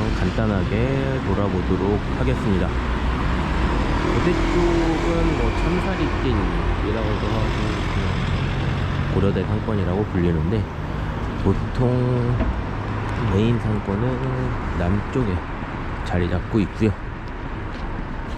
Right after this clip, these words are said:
북쪽도 마찬가지로, 어, 근생 상권이나 이런 게 자리 잡아 있지만,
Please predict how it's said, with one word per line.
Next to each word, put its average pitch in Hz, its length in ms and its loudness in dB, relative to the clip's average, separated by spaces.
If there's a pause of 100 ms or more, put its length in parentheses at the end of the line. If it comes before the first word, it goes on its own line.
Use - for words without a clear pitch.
북쪽도 156 1080 0
마찬가지로, 92 640 0
어, 90 500 0 (1600)
근생 101 380 2
상권이나 95 640 -2 (420)
이런 90 220 0
게 92 80 0
자리 92 220 -2
잡아 92 240 -2
있지만, 110 420 -2